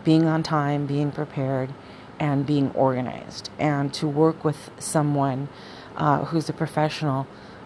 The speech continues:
over and over again when you're doing something that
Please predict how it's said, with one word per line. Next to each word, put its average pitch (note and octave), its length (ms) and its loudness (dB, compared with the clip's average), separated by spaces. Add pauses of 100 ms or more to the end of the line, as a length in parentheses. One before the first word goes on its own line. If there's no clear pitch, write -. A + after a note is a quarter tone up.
over E3 280 6
and D3+ 100 4
over D3 300 2
again C3+ 600 -4
when D3+ 280 2
you're D3 240 2 (160)
doing D#3+ 420 6
something C#3 680 -2
that C#3 260 2